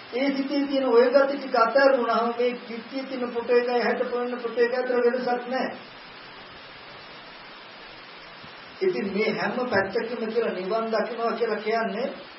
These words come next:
පුද්ගලයෙක් නිවන් දකින්නවා, කෙනෙක් නිවන් දකින්නවා නෙමෙයි. මේ කෙලෙස් ටික නැති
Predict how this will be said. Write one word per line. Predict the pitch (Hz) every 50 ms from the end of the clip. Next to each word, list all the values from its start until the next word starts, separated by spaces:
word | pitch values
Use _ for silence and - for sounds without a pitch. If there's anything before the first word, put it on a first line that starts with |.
| - - - - - -
පුද්ගලයෙක් | - 175 180 180 175 226 220 233 233 226 -
නිවන් | 214 220 226 240 240 233
දකින්නවා, | 233 226 196 - 247 240 254 254 247
කෙනෙක් | - 190 190 190 233 233 226
නිවන් | 226 240 247 254 254 247
දකින්නවා | 247 233 233 254 254 262 254 220
නෙමෙයි. | 214 220 220 262 262 208 151 - - - - - - - - - - - - - - - - - -
මේ | 226 254 269 269
කෙලෙස් | - 208 208 208 269 269 269
ටික | 262 285 285 277
නැති | 285 285 269 262 - - 269